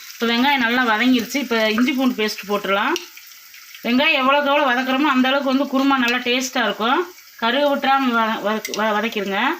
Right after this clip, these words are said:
இப்போ இஞ்சி பூண்டு பேஸ்ட் போட்டாச்சு. இஞ்சி பூ-, இஞ்சி பூண்டு பேஸ்ட் போட்டு நல்லா வதக்கிடுங்க. இப்போ அப்படியே நம்ம தக்காளி சேர்த்துடலாம். நான் ஒரு ரெண்டு தக்காளி கட் பண்ணி வச்சிருக்கேன், அதையும் சேர்த்துடலாம்.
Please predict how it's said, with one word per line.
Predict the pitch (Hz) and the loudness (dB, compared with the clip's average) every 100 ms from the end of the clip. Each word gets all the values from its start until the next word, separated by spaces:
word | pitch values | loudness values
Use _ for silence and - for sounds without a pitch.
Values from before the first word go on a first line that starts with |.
| - - - - - - - | -10 -20 -20 -20 -20 -20 -20
இப்போ | - 208 - | -14 -14 -6
இஞ்சி | 226 254 | -2 -2
பூண்டு | 247 247 | -2 -2
பேஸ்ட் | 226 220 - | -4 -6 -6
போட்டாச்சு. | 220 214 196 294 | -6 -2 -2 -2
இஞ்சி | 233 226 | -2 -4
பூ-, | - - | -6 -2
இஞ்சி | 247 262 | 0 2
பூண்டு | 240 208 | 0 0
பேஸ்ட் | 233 - | -2 -2
போட்டு | 220 233 240 | -4 -2 0
நல்லா | 214 226 | 0 0
வதக்கிடுங்க. | 202 220 214 190 202 277 - - - - - - - - - - - - - | 0 -2 -4 -2 0 0 -2 -4 -6 -6 -6 -6 -8 -8 -8 -8 -8 -8 -8
இப்போ | - 226 | -4 -4
அப்படியே | 220 302 | -2 -2
நம்ம | 262 233 | 0 -2
தக்காளி | 226 220 262 247 | -2 0 0 0
சேர்த்துடலாம். | 240 202 208 202 226 339 349 - - 698 - - - - - - | -2 -4 -2 0 0 0 -2 -4 -4 -6 -10 -12 -12 -12 -12 -12
நான் | - 220 | -6 -2
ஒரு | 226 | 0
ரெண்டு | 226 226 | 0 -2
தக்காளி | 233 226 262 254 | -2 -2 -2 -2
கட் | 226 - | -4 -2
பண்ணி | 233 | -2
வச்சிருக்கேன், | 220 226 233 | -2 -4 -2
அதையும் | 202 220 | -2 -2
சேர்த்துடலாம். | 208 196 196 196 220 | -4 -4 -4 -2 0